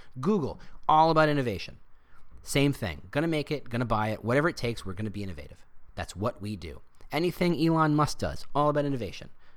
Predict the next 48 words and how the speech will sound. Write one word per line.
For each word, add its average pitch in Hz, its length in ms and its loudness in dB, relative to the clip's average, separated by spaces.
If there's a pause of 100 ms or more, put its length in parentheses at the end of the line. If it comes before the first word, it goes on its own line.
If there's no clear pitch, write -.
Gonna 85 140 -6
make 127 180 -2
it, 135 40 -6
gonna 98 160 -4
buy 107 180 0
it, 85 100 -6
whatever 85 300 -4
it - 60 -8
takes. - 320 -12 (1080)
McDonald's 196 800 6
is 110 120 0
about 92 280 -2
innovation, 85 680 -2 (1040)
but 190 120 8
it's 190 140 0
gonna 311 200 0
do 262 200 -2
it 214 120 -2
differently. 113 400 -6
It's 82 140 -12
gonna 139 160 -4
do 117 120 -4
it 101 100 -10
slower. 220 680 0
It's - 160 -8
not 139 200 -2
gonna 120 120 -4
spend 107 240 -6
as 85 100 -10
much 92 220 -10
money 185 280 4
because 110 260 -4
its 92 120 -10
margins 143 400 0
are 139 60 -6
different, 131 240 -4
because 156 240 -2
its 139 120 -4
business 185 400 4
won't 151 260 -2
let 113 160 0
it - 200 -4 (280)
spend 135 380 0
the 131 40 2
kind 127 240 0
of 110 60 2
money 110 240 2
that 98 180 0